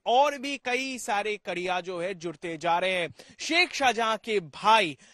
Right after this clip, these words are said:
शेख सिराज के खिलाफ पिछले तीन दिनों से यहाँ पर आवाज बुलंद करती हुई महिलाएं और लोगों ने कई सारे आरोप जो है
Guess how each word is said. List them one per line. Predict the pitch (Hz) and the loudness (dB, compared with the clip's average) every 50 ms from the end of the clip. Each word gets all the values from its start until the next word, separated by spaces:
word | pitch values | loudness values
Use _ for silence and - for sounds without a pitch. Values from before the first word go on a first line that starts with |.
| _ _ - 170 | _ _ -18 -12
शेख | - - - 254 254 226 - | -6 -2 2 2 2 2 0
सिराज | - - 240 220 214 226 233 254 254 - | -4 0 4 6 8 8 8 8 6 2
के | - 247 226 | -2 -6 -6
खिलाफ | - - - - 202 208 208 202 _ - | -4 -2 0 2 2 2 2 0 _ -10
पिछले | - 208 - 190 196 180 | -10 -10 -6 -4 -6 -6
तीन | _ - 269 277 294 262 | _ -4 -6 -4 -4 -4
दिनों | 226 214 208 196 | -6 -6 -6 -6
से | 180 - 220 202 | -8 -8 -6 -4
यहाँ | 190 185 180 | -2 -2 -2
पर | 180 - 208 202 202 | -2 0 -2 -2 -2
आवाज | - 175 180 180 180 190 196 208 208 196 165 - | -2 -2 0 0 2 4 4 4 2 2 -2 -6
बुलंद | 165 185 196 208 202 - | -6 -4 -4 -4 -6 -6
करती | - 190 165 156 - | -8 -10 -10 -10 -12
हुई | 180 170 185 180 | -14 -12 -10 -10
महिलाएं | 175 170 151 156 170 175 175 185 190 196 190 | -8 -8 -8 -6 -4 -2 0 0 0 0 -2
और | 180 180 170 156 | -2 -2 -4 -6
लोगों | 151 151 156 170 180 175 190 196 | -8 -6 -4 -4 -4 -2 -4 -4
ने | 196 196 196 185 | -4 -6 -8 -8
कई | _ - 240 269 294 285 254 | _ -6 -6 -4 -4 -6 -8
सारे | 220 - - 180 185 190 208 208 | -10 -10 -8 -6 -4 -4 -2 -2
आरोप | 190 156 156 165 175 190 202 190 | -4 -2 -2 -4 -2 -4 -4 -6
जो | 170 160 185 165 | -6 -8 -8 -6
है | 156 185 190 | -6 -6 -8